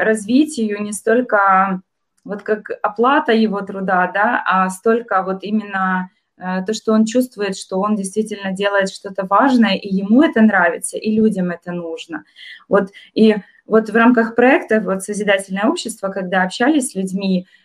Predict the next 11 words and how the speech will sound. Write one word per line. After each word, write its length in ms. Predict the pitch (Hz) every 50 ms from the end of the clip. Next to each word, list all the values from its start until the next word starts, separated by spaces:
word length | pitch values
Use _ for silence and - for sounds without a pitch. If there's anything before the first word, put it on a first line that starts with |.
| _ _
э, 120 | - 196 196
брали 320 | 185 220 208 196 190 190 196
интервью 600 | 196 190 220 208 208 202 220 269 330 349 349 285
в 40 |
разных 420 | 226 202 202 202 190 190 190 190 190
странах 580 | - - - 190 180 180 175 156 170 - - _ _ _ _ _ -
и 100 | 214 196
говорили 420 | 185 226 214 240 277 330 330 294
о 140 | 226 208 208
том, 220 | 214 220 208 208
что, 680 | 196 - - _ - 202 202 196 196 196 196 190 190 185